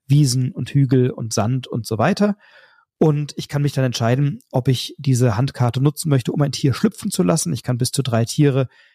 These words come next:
gleichzeitig schlüpfen lassen, dann, äh, parke ich die in so einem Slot und nehme dann den entsprechenden Marker und setze den auf den Spielplan ein. Oder ich kann eben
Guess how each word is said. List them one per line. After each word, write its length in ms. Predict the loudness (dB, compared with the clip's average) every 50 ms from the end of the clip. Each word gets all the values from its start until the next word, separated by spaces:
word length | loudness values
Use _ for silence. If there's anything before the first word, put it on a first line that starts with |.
| _ _ _
gleichzeitig 580 | 0 0 0 0 0 -2 -4 -4 -4 -4 -4
schlüpfen 380 | 0 0 0 0 -2 -4 0 2
lassen, 460 | 2 2 2 -2 -4 -6 -6 -8 -10 _
dann, 320 | -2 0 0 0 -2 -4 -8 _ _
äh, 340 | -2 2 2 2 2 2 -2 -6 _ _ _
parke 300 | 0 0 0 0 -2 -6
ich 80 | -4
die 140 | _ -2 -2
in 120 | 0 0
so 80 | 0 0
einem 140 | 0 0 -2
Slot 400 | -4 -2 0 0 0 0 -4 -6
und 320 | -6 -6 -6 -6 -6 _
nehme 160 | -2 -2 0
dann 120 | 0 0 0
den 100 | 0 -2
entsprechenden 480 | -2 -8 -4 -4 -4 -2 -2 -2 -2
Marker 460 | 0 0 2 0 2 2 2 0 0 -2 _ -20 -20 -20 -20 -20 -20 _
und 180 | -2 0 2 2
setze 240 | 0 0 0 -2
den 140 | 0 0 0 0
auf 120 | -2 -8
den 60 | -12
Spielplan 460 | -2 _ 2 2 2 0 -2 -2 -2
ein. 340 | -4 -4 -2 -2 -2 -2 -6 _ -16 _ _ _ _ _ _
Oder 320 | 2 4 4 4 2 0
ich 100 | -6 -10
kann 200 | -6 -6 -6 -6 -6
eben 480 | -4 -4 -4 -4 -4 -6 -6 -8 -12